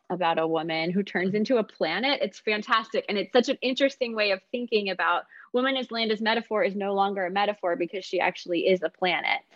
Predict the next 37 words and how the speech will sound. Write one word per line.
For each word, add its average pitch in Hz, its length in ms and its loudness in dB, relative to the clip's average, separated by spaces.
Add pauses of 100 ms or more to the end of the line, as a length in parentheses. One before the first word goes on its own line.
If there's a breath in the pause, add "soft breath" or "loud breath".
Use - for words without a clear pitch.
(500 loud breath)
Um, 170 640 -2 (180)
and 196 120 -4
there's 202 180 4
a 202 60 -4
story 190 280 0
called 185 280 -4
Fruiting 208 400 -2
Bodies 170 640 0 (160)
by 156 720 0 (100)
Catherine 170 280 2
Harlan 180 540 2
about 160 320 4
a 170 60 2
woman 160 640 0
who 170 360 0 (120)
has 156 300 2 (380 loud breath)
mushrooms 277 680 0
growing 240 500 0
out 226 180 0
of 233 120 0
her 247 140 0
body, 240 480 0
which 220 180 0
is 226 100 -4
another 208 420 2
kind 208 180 0
of, 202 120 -2
like, 196 240 0
body 196 300 2
as 196 140 -2
garden, 190 600 0
but 175 80 2
it's - 180 0
this 180 160 -8
sort 185 160 2
of 175 140 0
lesbian 170 840 0